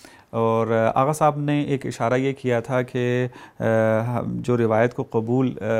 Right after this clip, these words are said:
کیا جاتا ہے، اس میں ایک چیز جو مد نظر ہوتی ہے وہ یہ کہ کس منبع، آ، سے لی گئی ہے، سورس اس کا جو ہے وہ، آ، دیکھا جاتا ہے۔ تو مقتل کے اندر ہم، آ،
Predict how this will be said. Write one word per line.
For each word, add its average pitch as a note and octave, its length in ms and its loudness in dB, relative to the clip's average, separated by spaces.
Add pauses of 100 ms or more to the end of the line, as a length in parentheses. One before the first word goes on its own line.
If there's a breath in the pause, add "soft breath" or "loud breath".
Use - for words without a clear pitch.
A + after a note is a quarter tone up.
(280)
کیا B2 240 2
جاتا A2 300 0
ہے، A#2+ 40 2
اس A#2+ 220 -6
میں C3 100 -2
ایک C#3 220 0
چیز C#3 180 -4
جو C3 100 -2
مد A#2+ 180 -4
نظر B2+ 280 -2
ہوتی B2 240 -4
ہے C3+ 40 0
وہ C3 140 -2
یہ C3 120 -2
کہ C3+ 100 -8
کس C#3 240 -6
منبع، B2+ 400 4 (220)
آ، G#2 180 0
سے A2+ 180 -6
لی A2 240 -2
گئی G#2 260 0
ہے، A2 120 -2
سورس C#3 400 2
اس B2 140 -4
کا A#2 160 2
جو A2+ 160 -2
ہے A2+ 60 -2
وہ، A2+ 220 2 (400 loud breath)
آ، A#2+ 180 4
دیکھا A#2 320 2
جاتا G#2+ 400 0
ہے۔ A#2 100 -2 (260 loud breath)
تو E3 100 2
مقتل D#3 500 4
کے G3+ 280 0
اندر D3 320 4
ہم، C#3+ 340 0 (100)
آ، C3 60 -2